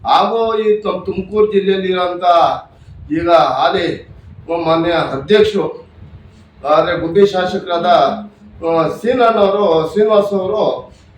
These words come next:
ಇದ್ರ ಮೇಲೆ ಹೆಚ್ಚಿನ ಗಮನ ತಗೊಬೇಕು. ಕ್ರಮ ತಗೊಂಡು ಇಲ್ಲಿ ಭ್ರಷ್ಟ ಅಧಿಕಾರಿಗಳವರಲ್ಲ, ಬೆಳಗ್ಗೆ ಎದ್ರೆ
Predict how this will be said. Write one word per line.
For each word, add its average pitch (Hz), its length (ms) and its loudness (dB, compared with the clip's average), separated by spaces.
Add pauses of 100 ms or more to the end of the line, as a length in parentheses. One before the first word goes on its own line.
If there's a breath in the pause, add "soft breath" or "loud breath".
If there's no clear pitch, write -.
(140)
ಇದ್ರ 143 160 -4
ಮೇಲೆ 180 340 2
ಹೆಚ್ಚಿನ 214 260 -4
ಗಮನ 190 400 2
ತಗೊಬೇಕು. 175 720 -2
ಕ್ರಮ 180 280 -2
ತಗೊಂಡು 180 580 -4
ಇಲ್ಲಿ 170 400 -8
ಭ್ರಷ್ಟ 147 260 -10
ಅಧಿಕಾರಿಗಳವರಲ್ಲ, 170 1160 -2 (460 soft breath)
ಬೆಳಗ್ಗೆ 185 500 0
ಎದ್ರೆ 220 460 0